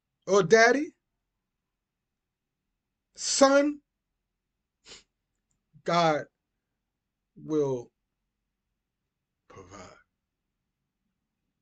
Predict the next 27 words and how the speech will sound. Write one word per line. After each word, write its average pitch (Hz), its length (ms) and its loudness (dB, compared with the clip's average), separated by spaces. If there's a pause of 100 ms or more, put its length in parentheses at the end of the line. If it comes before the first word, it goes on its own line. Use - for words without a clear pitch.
(1080)
Abram's 208 580 0 (720)
journey 226 400 4
through 208 220 -2
fatherhood 196 680 2
is 156 160 -4
just - 300 -2
like 220 280 0
many 220 220 4
of 196 160 4
ours, 208 420 2 (280)
not 233 260 2
always 220 580 6
making 170 300 -4
the 156 80 0
best 143 300 -4
decisions, - 680 -18 (1300)
not 240 280 4
always 208 800 4 (1700)
being 208 340 6
at 165 140 -6
the 170 80 -8
right 160 280 0
place 151 300 -2
at 143 140 -6
the 147 60 -6
right 143 300 -4
time. 170 340 -6